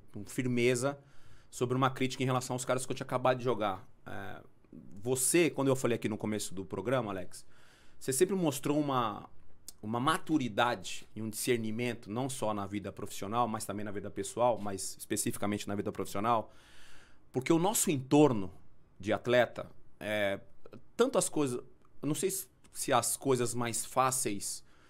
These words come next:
eram mais poupáveis pra gente, pelos assuntos, pelos comentários, pelas baladas, pelas mulheres, aqueles assuntos meio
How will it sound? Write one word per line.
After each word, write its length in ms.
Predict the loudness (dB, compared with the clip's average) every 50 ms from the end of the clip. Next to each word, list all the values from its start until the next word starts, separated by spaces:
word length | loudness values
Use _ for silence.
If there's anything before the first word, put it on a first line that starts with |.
| -14 -12 -12 -12 -14 -14 -12 -6
eram 200 | -4 -2 0 4
mais 200 | 4 4 4 4
poupáveis 680 | 6 6 6 6 6 6 8 8 8 6 6 0 -2
pra 180 | -2 0 0 0
gente, 320 | 2 2 2 0 0 -2
pelos 280 | -2 -2 -2 0 -2 -2
assuntos, 400 | -2 -2 -2 0 -2 -2 -2 -2
pelos 240 | -4 -4 -4 -4 -6
comentários, 640 | -6 -4 -4 -4 -2 2 4 4 6 4 4 0 -4
pelas 260 | -4 -4 -2 -2 -2
baladas, 500 | -4 -4 -2 0 0 0 0 0 -2 -6
pelas 260 | -6 -6 -6 -4 -4
mulheres, 340 | -4 -4 -2 0 0 0 0
aqueles 240 | 0 0 0 0 0
assuntos 300 | -2 -2 -2 -4 -2 0
meio 180 | 0 0 0